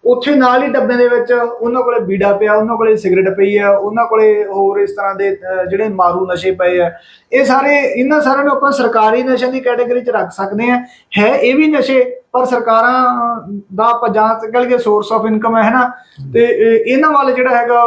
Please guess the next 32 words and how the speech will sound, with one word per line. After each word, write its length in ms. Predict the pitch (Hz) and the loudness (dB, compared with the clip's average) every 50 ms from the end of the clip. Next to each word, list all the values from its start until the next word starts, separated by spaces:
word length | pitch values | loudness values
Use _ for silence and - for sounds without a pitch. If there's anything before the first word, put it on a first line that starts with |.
| 190 220 | 2 0
ਨਾ 140 | 208 208 208 | -2 -2 -2
ਤਾਂ 100 | 226 220 | -2 -2
ਸਰਕਾਰਾਂ 500 | - 214 202 196 185 185 190 196 202 - | -2 -2 -2 0 0 0 0 0 -2 0
ਧਿਆਨ 200 | 247 247 233 220 | 0 0 0 0
ਦਿੰਦੀਆਂ, 280 | 220 214 220 220 226 | 0 0 0 0 0
ਨਾ 180 | 214 208 214 226 | 0 0 0 0
ਹੀ 120 | 240 247 | 0 -2
ਇਹਨਾਂ 160 | 247 254 247 | -2 0 0
ਦੇ 60 | 247 240 | 0 2
ਵਿਰੁੱਧ 360 | 226 226 226 233 240 233 226 | 2 2 2 2 2 0 0
ਅਸੀਂ 140 | 220 220 208 | -2 -2 -6
ਕੋਈ 120 | 214 214 | -8 -12
ਕੰਪਲੇਂਟ 400 | - 214 202 196 196 196 202 202 | -12 -6 -4 -2 0 0 2 2
ਕਰ 100 | 220 214 | 0 0
ਸਕਦੇ 260 | 214 214 214 214 220 | 0 2 0 0 0
ਹਾਂ। 80 | 233 226 - 220 | -2 -4 -4 -2
ਇਹਨਾਂ 320 | 233 254 269 294 302 302 | -2 0 2 2 2 2
ਦੀ 140 | 294 294 - - | 2 0 0 0
ਆੜ 260 | 220 226 226 226 226 | 2 2 2 2 2
ਦੇ 100 | 226 247 | 0 0
ਵਿੱਚ 240 | 240 247 247 247 247 | 0 0 0 -2 -4
ਹੀ 60 | 254 | -4
ਫਿਰ 140 | 214 233 233 | -4 -4 -4
ਜਿਹੜੇ 180 | 226 233 240 247 | -2 0 0 0
ਹੋਰ 400 | 233 208 214 220 214 220 233 220 226 | 0 0 0 0 0 0 -2 -2 -4
ਨਸ਼ੇ 240 | 220 220 226 233 226 | -4 -4 -2 -2 -2
ਆ, 40 | 220 | -2
ਜਿਹੜੇ 240 | - 226 233 240 | -2 0 -2 -2
ਸਰਕਾਰ 340 | - 214 214 208 208 202 202 | -2 -2 -4 0 0 0 0
ਤੋਂ 160 | 202 214 214 | 0 0 -2
ਚੋਰੀ 380 | 214 208 202 202 202 214 214 208 | 0 0 0 0 2 2 2 2
ਹੈ, 220 | 185 - - - | 0 0 -4 -8